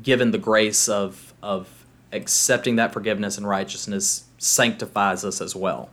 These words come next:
So justification isn't just the point where we're forgiven of our sins, but we're also given the grace to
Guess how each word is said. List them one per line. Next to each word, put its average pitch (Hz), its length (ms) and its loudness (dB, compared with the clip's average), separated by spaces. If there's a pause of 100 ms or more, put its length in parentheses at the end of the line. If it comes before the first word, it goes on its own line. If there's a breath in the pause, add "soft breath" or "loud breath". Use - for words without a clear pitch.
(420 soft breath)
So - 160 -4
justification 131 720 2
isn't 113 180 -4
just 117 200 -2
the 95 80 -6
point 110 320 -4
where 107 140 0
we're 98 180 -4
forgiven 110 580 -4
of 143 140 0
our 143 100 4
sins, 147 460 0
but - 160 0
we're 92 160 0
also 113 480 2
given 110 300 -2
the 104 60 -6
grace 101 280 -2
to 104 180 -8